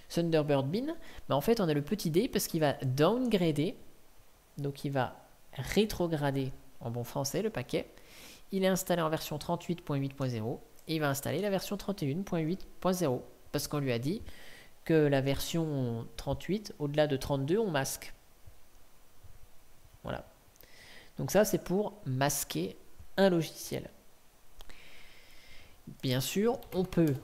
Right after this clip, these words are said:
combiner plusieurs choses. Si on veut, on peut dire : « Je masque tout ce qui est inférieur à trente-deux et je masque tout ce qui est supérieur à quarante. »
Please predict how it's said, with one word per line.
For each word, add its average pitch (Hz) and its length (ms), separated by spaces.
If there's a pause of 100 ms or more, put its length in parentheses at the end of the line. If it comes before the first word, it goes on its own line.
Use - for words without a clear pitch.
combiner 156 680 (300)
plusieurs 156 520
choses. 190 580 (3500)
Si - 240
on 185 200
veut, 156 400 (200)
on 120 100
peut 262 300
dire : « 147 440
Je 131 140
masque 147 400
tout - 140
ce - 80
qui - 100
est 175 40
inférieur 156 420
à 139 80
trente-deux 147 560 (2250)
et 240 200 (300)
je 147 240
masque 165 580
tout - 140
ce 233 100
qui 160 220
est - 180
supérieur 208 760
à 220 100
quarante. » 180 720